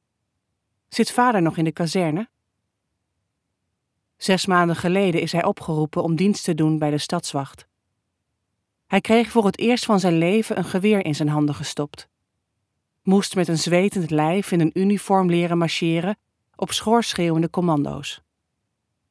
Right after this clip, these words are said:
Opgesloten in een kazerne moest hij, weggehaald van ons, slapen in een smal bed, tussen tientallen andere mannen, alles eten wat de pot schaft, alles in groepen op bevel.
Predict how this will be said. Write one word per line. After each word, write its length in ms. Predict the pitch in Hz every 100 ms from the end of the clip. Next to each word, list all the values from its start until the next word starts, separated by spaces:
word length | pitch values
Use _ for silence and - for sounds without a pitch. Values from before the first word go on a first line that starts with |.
| _ _ _ _ _ _ _ _ _ _ _
Opgesloten 720 | 226 233 220 - 214 214 220
in 80 | 196
een 80 | 165
kazerne 520 | 170 147 160 165 190
moest 260 | 185 170 -
hij, 360 | 165 175 202 -
weggehaald 560 | - 160 - 165 151 151
van 160 | 165 156
ons, 380 | 147 170 - - _ _ _ _ _
slapen 480 | - - 214 233 233
in 60 | 202
een 80 | 170
smal 340 | - 214 226
bed, 360 | 170 143 - - _ _ _ _ _
tussen 300 | 170 - 147
tientallen 440 | 196 196 170 156
andere 340 | - 175 175 170
mannen, 380 | 165 165 185 - _ _ _
alles 340 | 208 240 226 -
eten 300 | 170 170 165
wat 100 | 160
de 80 |
pot 240 | 156 160 -
schaft, 440 | - 147 - - _ _ _
alles 360 | - 196 208 -
in 200 | 170 151
groepen 480 | - 180 - 180 185
op 140 | 151 151
bevel. 480 | 160 151 139 143